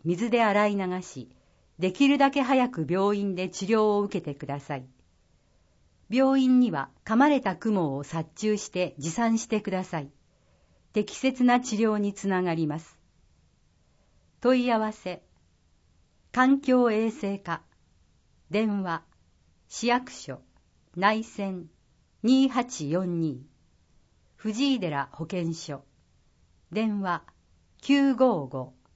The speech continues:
四一八一。教えて、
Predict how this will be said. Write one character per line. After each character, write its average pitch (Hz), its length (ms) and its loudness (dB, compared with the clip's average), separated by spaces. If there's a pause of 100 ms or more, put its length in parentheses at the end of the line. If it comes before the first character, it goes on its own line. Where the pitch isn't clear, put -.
(340)
四 247 380 4
一 165 400 -6
八 170 420 -8
一。 - 400 -14 (1900)
教 214 80 -2 (160)
え 269 160 2
て、 226 280 -8